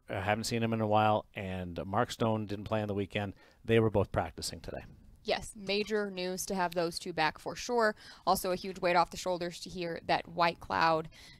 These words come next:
Speaker 2: and Marchessault are good as well, although we will see Dylan Coghlan at some point.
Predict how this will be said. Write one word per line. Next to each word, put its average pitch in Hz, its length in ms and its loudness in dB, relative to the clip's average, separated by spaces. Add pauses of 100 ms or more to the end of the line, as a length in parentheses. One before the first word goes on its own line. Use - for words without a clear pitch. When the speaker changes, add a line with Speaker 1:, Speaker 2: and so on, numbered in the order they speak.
(140)
Speaker 2:
and 165 420 -2
Marchessault 180 580 2
are 170 140 2
good 170 160 -2
as 160 160 -4
well, 185 220 6
although 196 480 8 (240)
we 226 200 -2
will 254 140 8
see 254 160 -4
Dylan 185 260 0
Coghlan 165 360 0
at - 100 -12
some - 180 -8
point. - 240 -12